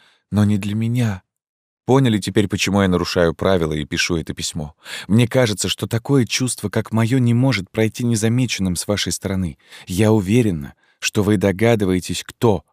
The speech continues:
автор этого письма. Он перевернул очередную страницу. «Дорогой Фёдор Иванович», прочитал он, «вам пишет человек, особа, которую вы видите почти каждый день».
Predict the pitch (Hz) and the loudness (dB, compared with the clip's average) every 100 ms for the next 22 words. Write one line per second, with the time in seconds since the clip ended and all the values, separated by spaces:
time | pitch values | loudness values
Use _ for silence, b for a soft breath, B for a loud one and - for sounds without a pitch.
0 | _ - 95 - 95 87 82 78 90 - | _ -2 -2 -2 -2 -2 -4 -6 -6 -6
1 | 76 64 _ _ _ _ _ _ _ _ | -6 -8 _ _ _ _ _ _ _ _
2 | _ _ _ _ 76 85 92 85 78 71 | _ _ _ _ -2 -2 0 0 0 -2
3 | 80 78 - 73 71 78 73 - 76 71 | -2 -2 -4 -6 -4 -4 -4 -4 -4 -4
4 | 64 - - _ _ _ _ _ _ _ | -8 -12 -16 _ _ _ _ _ _ _
5 | _ _ _ _ - 85 123 123 147 139 | _ _ _ _ -10 -2 2 4 2 2
6 | 120 110 101 82 69 - - _ _ _ | 2 0 0 -2 -6 -12 -14 _ _ _
7 | _ _ 76 - - 73 71 - 65 58 | _ _ -8 -6 0 0 0 -4 -6 -8
8 | _ _ _ _ _ - 113 131 117 139 | _ _ _ _ _ -4 0 0 0 -4
9 | - 113 - 113 113 131 156 - _ _ | -4 -6 -6 -2 0 0 -2 -6 _ _
10 | _ _ _ _ 101 - - 170 131 80 | _ _ _ _ -4 -2 0 0 0 -4
11 | - _ _ - 101 110 110 107 113 123 | -10 _ _ -4 0 2 2 0 0 -2
12 | 113 113 104 98 98 - - 95 113 104 | -2 -4 -6 -6 -4 -4 -8 -6 -2 -2
13 | 107 104 90 67 | -2 -2 -4 -6